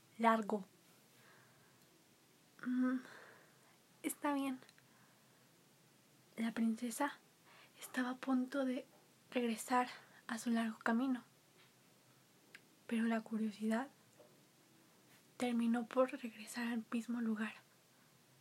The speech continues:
"Mm, ¿y tú qué haces aquí?". "Eso no te incumbe". La princesa Perdía las esperanzas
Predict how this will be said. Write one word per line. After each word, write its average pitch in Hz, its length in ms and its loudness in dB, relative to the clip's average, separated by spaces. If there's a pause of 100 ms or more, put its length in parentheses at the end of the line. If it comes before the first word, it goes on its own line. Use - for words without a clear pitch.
(960)
"Mm, 254 280 -2 (460)
¿y 285 140 0
tú 302 160 0
qué 320 100 0
haces 320 220 2
aquí?". 320 400 -6 (1700)
"Eso 214 240 0
no 202 160 0
te 208 100 -8
incumbe". 190 500 0 (2250)
La 220 80 -8
princesa 233 600 -2 (1000)
Perdía 269 320 2
las 294 180 -2
esperanzas 247 640 -4